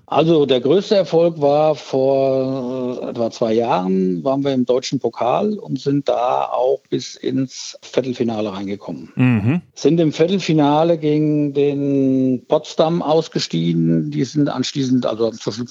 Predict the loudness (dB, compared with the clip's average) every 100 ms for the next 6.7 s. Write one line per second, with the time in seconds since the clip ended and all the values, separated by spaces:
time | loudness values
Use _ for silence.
0 | -12 -2 -2 -2 -2 0 0 0 -2 0
1 | 0 -2 -6 -8 -10 -14 -10 -4 -4 -4
2 | -6 -6 -4 -4 -4 -8 -8 -4 -2 -4
3 | -8 -2 0 2 2 2 2 2 0 0
4 | -4 -2 -2 0 -2 0 0 0 -2 -4
5 | -4 0 0 0 0 0 2 2 2 -2
6 | -2 0 0 0 -2 -6 -10